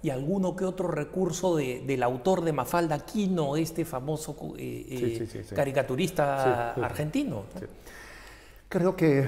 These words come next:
Speaker 2: em, existe, eh, por parte del humor, o sea, el humor tiene una capacidad, eh, exorcizante,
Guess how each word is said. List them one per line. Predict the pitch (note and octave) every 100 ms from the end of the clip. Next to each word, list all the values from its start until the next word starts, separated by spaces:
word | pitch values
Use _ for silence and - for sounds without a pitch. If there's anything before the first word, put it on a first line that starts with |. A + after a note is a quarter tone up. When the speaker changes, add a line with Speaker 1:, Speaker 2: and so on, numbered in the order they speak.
| -
Speaker 2:
em, | F3 C3 B2+ A#2+ A#2+ -
existe, | - F#3 E3+ - F3+ - - - -
eh, | C#3
por | A#2 B2 A2+
parte | D3 - C3+
del | D#3+
humor, | C#3 C3+ C#3 C#3 - - -
o | -
sea, | A2+
el | A2+ B2
humor | C#3 D#3+
tiene | D#3 D3 C#3+
una | C#3+ C#3 B2+
capacidad, | B2+ B2 - C3 C3 -
eh, | B2 A#2+ A#2 A2 A2 -
exorcizante, | C3 - B2+ - A#2 A2+ G#2 -